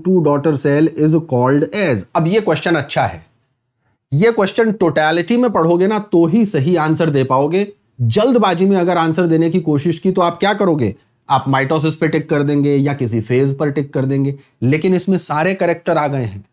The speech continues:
आ रही है बात समझ में? जी वन एस, जी टू एम, इन चारों फेजेस के कलेक्टिव कैरेक्टर्स, कलेक्टिव क्वालिटीज इसमें लिख दी गई हैं। And that is why the correct answer would be, correct answer would be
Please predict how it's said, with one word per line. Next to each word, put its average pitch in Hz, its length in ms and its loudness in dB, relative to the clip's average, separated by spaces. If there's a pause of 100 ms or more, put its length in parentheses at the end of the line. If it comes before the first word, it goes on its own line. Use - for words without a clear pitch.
आ 147 80 0
रही 185 100 2
है 196 60 0
बात 185 160 -2
समझ 180 180 -2
में? 143 160 2
जी 147 160 0
वन 180 200 0
एस, 165 440 -2
जी 151 220 -2
टू 165 300 -2
एम, 160 340 0
इन 180 180 2 (100)
चारों 185 380 0
फेजेस 160 420 0
के 185 160 -2
कलेक्टिव 156 600 0
कैरेक्टर्स, 156 480 -2
कलेक्टिव 156 540 0
क्वालिटीज 156 520 0
इसमें 156 220 0
लिख 127 180 0
दी 113 120 2
गई 107 180 0
हैं। 151 220 -2 (600)
And 127 220 2
that 160 180 2
is 165 100 0
why 151 220 2
the 180 100 0
correct 160 360 -2
answer 156 320 0 (100)
would 151 160 0
be, 202 160 4 (800)
correct 160 320 0
answer 156 360 2
would 147 260 2
be 185 160 4